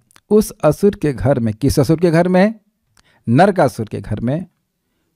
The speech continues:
नरकासुर द्वारा हरण की गई सारी राजकुमारियां दुखियारों के मित्र भगवान को देखते ही चौकन्नी हो उठी। चौकन्नी का अर्थ यहाँ पे है उत्साह से खड़ी हो गई। "वाह,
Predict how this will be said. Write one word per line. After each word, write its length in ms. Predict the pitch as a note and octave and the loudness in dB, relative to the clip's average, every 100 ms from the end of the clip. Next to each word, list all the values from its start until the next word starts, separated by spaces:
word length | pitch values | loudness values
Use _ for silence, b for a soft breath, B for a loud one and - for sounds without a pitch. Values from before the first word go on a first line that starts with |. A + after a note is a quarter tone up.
| _ _ _ _ _ _ | _ _ _ _ _ _
नरकासुर 880 | A#2 B2+ D#3+ - G3 G3 - F#3 G3 | 2 4 2 2 2 2 0 0 0
द्वारा 460 | F3 D#3 E3 F3+ D#3+ | 2 2 4 2 2
हरण 300 | D3 D#3+ F#3 | -2 0 0
की 240 | F3+ E3 D#3 | -2 -4 0
गई 360 | E3 D#3 A#2 | 2 0 -2
सारी 600 | G2+ - - D3 D#3 F#3+ | -8 -6 0 2 2 2
राजकुमारियां 920 | D3+ C#3+ D#3+ - D3 C3+ C#3 D3 E3 B2+ | 2 2 0 -6 -2 0 0 0 -2 0
दुखियारों 600 | C#3 - C3 C#3 D#3+ E3+ | -4 -2 0 2 2 0
के 140 | D3 | -2
मित्र 340 | C3+ D3+ - C3 | -2 -2 -4 -4
भगवान 440 | A2 B2 C#3 D3+ | -4 0 0 0
को 120 | C#3+ | -4
देखते 360 | A#2+ C#3+ - D3+ | -2 -4 -2 0
ही 80 | D#3 | 0
चौकन्नी 540 | - C3 - D3 E3 | 2 0 0 -2 -2
हो 140 | B2+ | -2
उठी। 300 | A#2 G#2+ G#2+ - _ b b b b b - | -2 -6 -10 -14 _ b b b b b 0
चौकन्नी 440 | G3+ G3+ A3+ B3+ | 0 2 0 0
का 120 | A#3 | 2
अर्थ 160 | A3 G3+ | 0 2
यहाँ 280 | F#3 G3 F#3+ | 0 0 0
पे 80 | F3+ | 0
है 360 | E3 G3 A#3 _ C3 | 2 0 -2 _ -8
उत्साह 500 | C3+ - - C#3+ D3+ | -6 -6 -4 -2 0
से 140 | D#3+ | -4
खड़ी 280 | - C3+ C#3 | -4 0 0
हो 120 | G2+ | 0
गई। 160 | G2+ G#2 _ _ | -6 -14 _ _
"वाह, 280 | B2+ C3 | -10 -8